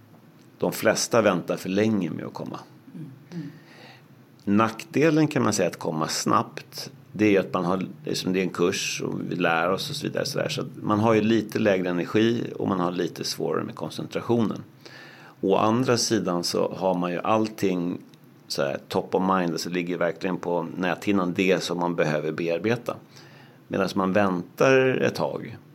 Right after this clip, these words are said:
då ska man ju liksom någonstans backa, gå tillbaks till vad är det för tankar och känslor som jag går och bär på kring det som har hänt, som man då kanske då har börjat hantera, sopa under mattan lite eller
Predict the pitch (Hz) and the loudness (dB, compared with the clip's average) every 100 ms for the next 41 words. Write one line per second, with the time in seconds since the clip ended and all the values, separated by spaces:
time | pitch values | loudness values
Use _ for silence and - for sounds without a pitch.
0 | - - - - - 90 - 110 120 117 | -20 -20 -20 -20 -4 -4 -2 2 4 4
1 | 101 - 101 92 87 80 - - - - | 2 0 -2 -2 -2 -6 -8 -12 -8 -2
2 | 90 - - 117 95 - 90 104 135 131 | -2 -4 -2 0 2 0 0 2 2 0
3 | - 85 92 104 143 - 117 92 - 76 | -2 0 4 4 2 0 -2 -2 -2 -6
4 | 76 64 62 - 73 76 50 50 - - | -2 -4 -4 -6 -8 -6 -6 -6 -8 -10
5 | - - - - - - - - 87 82 | -16 -20 -16 -14 -14 -16 -14 -2 0 2
6 | 107 147 135 - 64 - - 80 62 67 | 2 2 0 -4 -8 -8 -6 -4 -4 -6
7 | - 71 67 - - - - - - - | -6 -6 -8 -10 -16 -20 -20 -20 -20 -20
8 | - 101 92 78 73 67 - 76 64 69 | -4 2 4 2 0 -2 -4 -6 -4 -6
9 | 76 76 67 69 - - - - - - | 0 0 0 -4 -8 -16 -16 -20 -20 -20
10 | - - 76 76 76 67 65 - 80 - | -20 -10 -6 -2 0 2 0 -4 -10 -4
11 | 73 71 73 78 - - - - - - | -4 -4 -4 -6 -6 -8 -8 -8 -8 -6
12 | 50 - | -4 -6